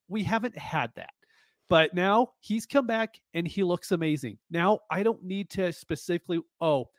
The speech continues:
guy has an Achilles, I'm completely out." Don't have to do that anymore. We've already seen good wide receivers come back from that injury.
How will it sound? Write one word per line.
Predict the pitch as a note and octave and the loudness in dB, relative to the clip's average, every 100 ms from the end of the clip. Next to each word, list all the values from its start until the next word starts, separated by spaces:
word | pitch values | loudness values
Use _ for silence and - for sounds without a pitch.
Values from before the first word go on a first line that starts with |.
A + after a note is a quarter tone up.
| _ _ | _ _
guy | D#3+ D3+ | 0 2
has | D#3+ D#3+ | 2 2
an | D3+ | -2
Achilles, | - E3 D3 C#3+ | -4 -2 -2 -4
I'm | C3+ | -4
completely | C#3 C3+ A#2 A#2+ | -6 -6 -10 -10
out." | G#2 - _ _ _ _ | -10 -12 _ _ _ _
Don't | G3 G3 | 2 4
have | G3 F3 | 4 4
to | F3 | 2
do | |
that | D3+ | 2
anymore. | C3+ B2+ G#2+ | 0 -6 -4
We've | E3+ F3 | -2 -2
already | - E3+ G3 G3+ | 0 -2 -2 -4
seen | - F#3+ F#3 D#3+ _ _ _ | -6 -4 -6 -8 _ _ _
good | - F3 F3+ | 2 4 4
wide | E3+ F3 | 2 0
receivers | F3 - D#3+ D#3+ D3 | 0 -4 -8 -4 -6
come | - C#3 | -6 -6
back | B2+ A#2 - | -4 -4 -4
from | C#3 | -6
that | A#2+ A2+ | -4 -6
injury. | G#2 A2+ - | -6 -10 -12